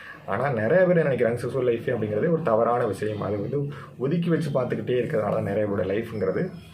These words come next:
ரொம்ப பெரிய, பெரிய, பெரிய சட்டை, அஹ், பிரச்சனைகள்லாம் முடியுது. அதுவும் இல்லாம ஒரு குடும்ப வாழ்க்கையில ஒருத்தவங்க தன்னுடைய ஆசையை சொல்றாங்க, செக்ஸுவல் லைஃப் ரிலே-, ரிலேட்டடா ஒரு ஆசைகள் சொல்றாங்கன்னா,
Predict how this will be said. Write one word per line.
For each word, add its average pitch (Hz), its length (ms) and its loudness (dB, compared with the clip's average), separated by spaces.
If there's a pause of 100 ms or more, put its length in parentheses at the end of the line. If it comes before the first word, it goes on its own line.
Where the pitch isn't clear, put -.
ரொம்ப 160 300 -2
பெரிய, 143 260 0
பெரிய, 113 200 0
பெரிய - 180 -4
சட்டை, 110 220 -2
அஹ், 101 300 -2
பிரச்சனைகள்லாம் 110 520 -2
முடியுது. 98 280 -4
அதுவும் 113 320 -2
இல்லாம 120 420 -2 (340)
ஒரு 135 140 -4
குடும்ப 139 400 2
வாழ்க்கையில - 20 0
ஒருத்தவங்க 123 540 0
தன்னுடைய 117 240 2
ஆசையை 120 400 0
சொல்றாங்க, 104 260 0
செக்ஸுவல் 120 280 -4
லைஃப் 110 200 0
ரிலே-, 110 300 0
ரிலேட்டடா 113 280 2
ஒரு 107 120 2
ஆசைகள் 107 480 0
சொல்றாங்கன்னா, 101 500 -2